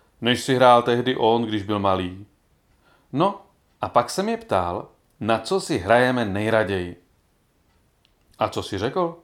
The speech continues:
Zeptala se babička. Nic, nemohl jsem si vzpomenout. A ten jezuita říkal, že on si jako kluk nejraději hrával na schovávanou. Víte, babi,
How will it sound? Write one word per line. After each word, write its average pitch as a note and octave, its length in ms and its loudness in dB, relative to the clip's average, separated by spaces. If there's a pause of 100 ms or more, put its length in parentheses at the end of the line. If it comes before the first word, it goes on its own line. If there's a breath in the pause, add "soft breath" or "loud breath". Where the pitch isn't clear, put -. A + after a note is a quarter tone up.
(160)
Zeptala G#2 360 -2
se G2+ 160 -6
babička. F#2 540 -8 (540)
Nic, E3 480 -4 (640 loud breath)
nemohl E3 380 6
jsem F3 180 0
si F#3+ 100 -4
vzpomenout. E3+ 640 -4 (840)
A G#2+ 80 -2
ten B2+ 180 2
jezuita D#3 520 0
říkal, A#2+ 540 2 (340 loud breath)
že A2+ 180 -2
on D#3 200 2
si A#3 140 -4
jako A#3 260 4
kluk G#3+ 300 -4
nejraději E3 600 0
hrával C#3 500 4
na G2+ 100 -4
schovávanou. F2+ 760 0 (840)
Víte, G2+ 280 -4
babi, C#3+ 320 2